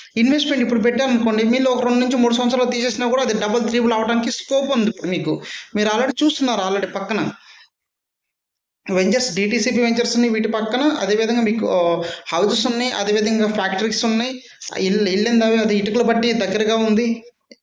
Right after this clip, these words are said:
మంచి ద-, చాలా చాలా బాగుందండి. So, ప్లానింగ్ ఉన్న వాళ్ళు, "డబ్బులు ఉన్నాయి సార్, నేను స్పాట్ రిజిస్ట్రేషన్ చేసుకుంటా" అన్న వాళ్ళు వెంటనే ఫోన్ చేయండి. మంచి ప్రాపర్టీ అండి, అవకాశం మిస్ చేసుకోమాకండి. మీకు సైట్ విజిట్ మీకు తీసుకెళ్తాను.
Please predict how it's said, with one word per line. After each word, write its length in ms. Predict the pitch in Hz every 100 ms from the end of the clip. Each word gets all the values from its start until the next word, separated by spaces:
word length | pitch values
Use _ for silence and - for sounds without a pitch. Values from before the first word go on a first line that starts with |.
| _ _ - -
మంచి 220 | 262 294
ద-, 300 | 220 214 - -
చాలా 200 | 233 254
చాలా 240 | 294 277 240
బాగుందండి. 640 | 202 202 190 180 190 294 - - - -
So, 160 | 254 208
ప్లానింగ్ 440 | 220 208 254 269
ఉన్న 160 | 247 220
వాళ్ళు, 480 | 214 214 233 233 220
"డబ్బులు 320 | 170 185 208
ఉన్నాయి 180 | 233 214
సార్, 120 | 214
నేను 140 | 214 185
స్పాట్ 400 | 185 196 185 233
రిజిస్ట్రేషన్ 480 | 214 226 226 214 196
చేసుకుంటా" 320 | 196 202 196
అన్న 120 | 190
వాళ్ళు 180 | 208 208
వెంటనే 440 | 190 208 240 233
ఫోన్ 240 | 220 208 208
చేయండి. 300 | 196 202 269 - - -
మంచి 280 | - 254 220
ప్రాపర్టీ 400 | - 233 220 208
అండి, 140 | 202 214
అవకాశం 420 | 190 196 220 202
మిస్ 200 | 190 220
చేసుకోమాకండి. 600 | 220 214 190 190 190 220 - - - - _ _ _ _ _ _ _ _ _ _ _ _ -
మీకు 120 | 190
సైట్ 260 | - 202 208
విజిట్ 380 | 226 214 220 220
మీకు 220 | 214 196
తీసుకెళ్తాను. 960 | 208 214 214 196 202 202 240 226 -